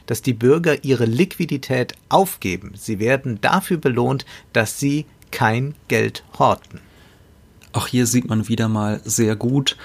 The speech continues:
Speaker 2: dass Keynes völlig anders denkt als die Ökonomen vor ihm und dass auch die Ersparnis quasi, äh, eine doppelte Problematik mit sich bringt. Erstmal ist es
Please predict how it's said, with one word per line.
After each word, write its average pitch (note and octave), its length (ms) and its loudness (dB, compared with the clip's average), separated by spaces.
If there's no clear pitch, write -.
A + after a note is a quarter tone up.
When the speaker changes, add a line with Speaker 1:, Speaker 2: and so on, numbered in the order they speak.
Speaker 2:
dass G2+ 180 2
Keynes B2 460 -2
völlig B2 540 -2
anders C3 420 -2
denkt C3 460 0
als G#2 460 0
die - 100 -4
Ökonomen G#2+ 680 0
vor B2+ 360 2
ihm A#2 400 4
und G#2+ 440 4
dass A2 300 0
auch - 140 -4
die - 140 0
Ersparnis A#2 580 -2
quasi, G#2+ 520 2
äh, G2+ 300 0
eine G2 160 0
doppelte C#3 360 0
Problematik F#2 720 -2
mit F2+ 100 -6
sich - 220 -2
bringt. F2 360 -2
Erstmal A#2 320 2
ist G#2+ 120 2
es A#2 180 2